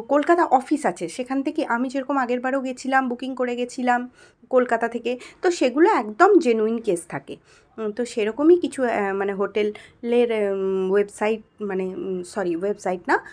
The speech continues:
কলকাতা অফিস থেকে বুকিং করে গেলেই কিন্তু সব থেকে ভালো হয়।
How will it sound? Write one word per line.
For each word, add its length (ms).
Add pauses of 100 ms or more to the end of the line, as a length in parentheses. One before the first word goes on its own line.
(120)
কলকাতা 360
অফিস 320
থেকে 200
বুকিং 300
করে 200
গেলেই 280
কিন্তু 280
সব 200
থেকে 260
ভালো 280
হয়। 200